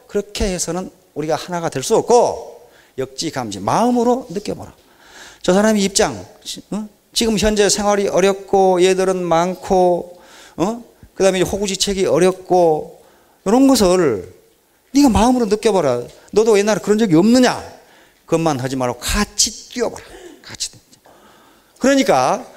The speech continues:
우리가 역지사지하고 역지감지하고 그리고 역지행지해서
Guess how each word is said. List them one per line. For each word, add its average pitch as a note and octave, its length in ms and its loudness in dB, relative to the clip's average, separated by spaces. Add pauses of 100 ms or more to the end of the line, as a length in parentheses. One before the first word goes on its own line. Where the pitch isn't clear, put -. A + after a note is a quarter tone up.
(220)
우리가 C#3+ 400 0
역지사지하고 D#3 1080 -2
역지감지하고 B2 1300 -4
그리고 D3+ 320 2
역지행지해서 F3 1300 2